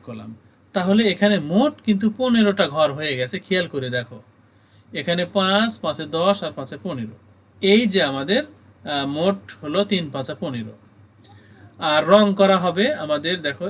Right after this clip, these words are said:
এক, দুই, তিন, চার, পাঁচ, ছয়, সাত, আট, নয়, দশ, এগারো, বারো। আচ্ছা, তাহলে এখানে আমাদের এই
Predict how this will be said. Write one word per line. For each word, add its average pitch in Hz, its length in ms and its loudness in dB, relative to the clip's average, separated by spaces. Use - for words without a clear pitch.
এক, 156 420 -2
দুই, 147 380 -8
তিন, 147 340 -8
চার, 151 380 -4
পাঁচ, 143 440 -12
ছয়, 147 260 -8
সাত, 143 440 -10
আট, 175 300 -6
নয়, 143 240 -12
দশ, 151 340 -10
এগারো, 139 280 -8
বারো। 135 360 -2
আচ্ছা, 113 340 -12
তাহলে 170 500 -2
এখানে 170 320 -2
আমাদের 131 400 -6
এই 151 360 -4